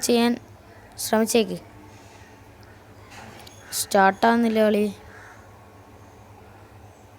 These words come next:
മാച്ച് ഇപ്പം തുടങ്ങും കേട്ടാ. ഓക്കെ, ഓക്കെ, ഓക്കെ. അയ്യോ. ഇവിടെ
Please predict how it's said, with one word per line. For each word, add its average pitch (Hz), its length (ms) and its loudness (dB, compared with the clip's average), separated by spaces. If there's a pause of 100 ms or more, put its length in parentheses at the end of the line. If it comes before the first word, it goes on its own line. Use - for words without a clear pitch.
(720)
മാച്ച് 196 380 -4
ഇപ്പം 240 240 6
തുടങ്ങും 226 380 6
കേട്ടാ. 208 240 2 (1300)
ഓക്കെ, 190 280 -2
ഓക്കെ, 180 160 -8 (280)
ഓക്കെ. - 200 -8 (1300)
അയ്യോ. 214 260 2 (2500)
ഇവിടെ 202 180 0